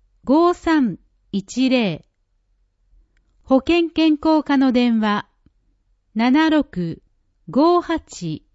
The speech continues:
八零。メールアドレス、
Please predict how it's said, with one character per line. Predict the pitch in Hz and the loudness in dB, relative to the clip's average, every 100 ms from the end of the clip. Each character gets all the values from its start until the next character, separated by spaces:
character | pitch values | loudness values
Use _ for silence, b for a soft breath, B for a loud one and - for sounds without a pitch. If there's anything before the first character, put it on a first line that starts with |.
| _ | _
八 | - 202 - 277 | -10 -10 -4 -2
零。 | 277 262 175 - _ _ _ _ _ _ _ _ _ _ _ _ | 0 0 -2 -6 _ _ _ _ _ _ _ _ _ _ _ _
メ | 240 339 359 | 2 2 2
ー | |
ル | 349 | 2
ア | 349 | 2
ド | 302 254 | 2 0
レ | 208 | -2
ス、 | - 160 160 | -6 -8 -8